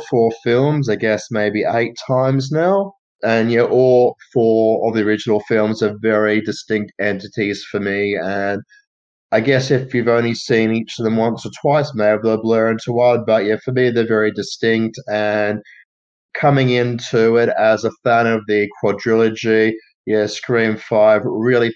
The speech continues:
passed the test for me, unexpectedly so, given that I wasn't a big fan of Ready or Not, the film that the directors did before that.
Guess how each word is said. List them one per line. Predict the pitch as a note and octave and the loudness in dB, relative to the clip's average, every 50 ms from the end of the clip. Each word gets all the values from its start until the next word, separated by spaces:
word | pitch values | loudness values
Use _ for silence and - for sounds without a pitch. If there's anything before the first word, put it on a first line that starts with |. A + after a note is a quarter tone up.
| - - | -6 -2
passed | A#2+ A2 G#2+ G#2+ - - - | 2 2 2 2 2 -2 -8
the | G2 F#2+ - | -8 -6 -2
test | - G#2 G#2 G2 - - - - | -2 -2 -2 -2 -6 -14 -14 -8
for | A2+ | -4
me, | A2 A2 A2 A2 A2 A2 G#2+ A2 - _ _ _ _ - - | -2 0 0 2 0 0 -2 -4 -10 _ _ _ _ -6 -2
unexpectedly | A2+ G#2+ G2+ - - - - A#2 A2+ A2+ - B2+ B2 B2 B2 | -2 -2 -2 -6 -8 -4 -2 -2 -2 -2 -2 -2 -2 -2 -2
so, | B2 - - D3 D3+ E3 F3+ F3 F3 - _ _ _ - | -2 -2 0 2 2 2 2 0 -2 -10 _ _ _ -2
given | A#2 A2 - A2+ G#2+ G#2+ | -2 0 0 0 0 0
that | G2+ G#2 | 2 2
I | G#2 | 2
wasn't | G#2 G#2 G#2+ G#2 G#2+ A#2 G#2+ | 2 2 0 0 0 -2 -4
a | F#2+ | -2
big | F#2+ G#2 G#2 - - - | -2 -4 -4 -4 -4 0
fan | A#2 G#2+ G#2 G#2 G#2 | 2 4 4 4 2
of | G#2 G2+ G2 - | 0 -2 -4 -2
Ready | G#2+ G2+ G2+ G2 G#2+ G#2 | -2 -2 0 0 0 0
or | G2 G2 | -2 -2
Not, | G#2 G#2+ A#2 C#3+ F3 E3 - - _ _ _ _ _ - | -2 0 2 2 2 0 -2 -6 _ _ _ _ _ -8
the | G#2+ - | -8 -4
film | - A#2 G#2 G#2 G#2+ | -2 -2 -2 -2 -2
that | G2+ F2+ G2 | -4 -4 -6
the | G2+ G2 | -6 -4
directors | - A2 G#2 G#2 - - - G#2+ - | -2 0 0 0 -2 -6 -12 -10 -4
did | - G#2+ F#2+ G2 | -2 -2 -2 -4
before | - - - - A#2+ A#2 A#2+ A#2+ A#2 A#2+ | -10 -14 -6 -2 0 2 4 2 2 2
that. | A#2+ A#2 A#2+ A#2 | 2 2 2 0